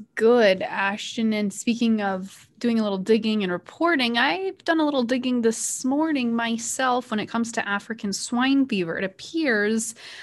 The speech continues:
that the pork industry is ramping up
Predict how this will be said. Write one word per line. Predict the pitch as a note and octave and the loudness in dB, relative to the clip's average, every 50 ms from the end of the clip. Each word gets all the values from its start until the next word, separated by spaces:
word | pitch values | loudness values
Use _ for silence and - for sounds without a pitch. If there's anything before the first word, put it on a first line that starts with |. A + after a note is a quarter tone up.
| - - - | -18 -14 -10
that | - F#3+ G3+ G#3+ A3 A3+ A3+ A#3 A3+ A3+ - - | -4 0 2 4 6 6 6 6 4 2 -2 -6
the | G#3 G#3+ A3 A3 | -2 -2 -2 -2
pork | - - D#4+ F4 E4+ - | 0 0 0 0 0 2
industry | E4+ D4+ C#4 C4+ C4 - - - C4 C4 B3+ B3+ | 2 4 4 4 2 -2 -4 -4 -2 -2 -2 0
is | - B3+ A#3+ A3+ | -2 -2 -4 -4
ramping | A3+ A3 A3 A#3 B3+ B3+ D4+ D4 C4+ B3+ | -2 -2 -2 -2 -2 -2 -2 -2 -2 -2
up | A#3 A#3 A#3+ - | -2 -4 -6 -8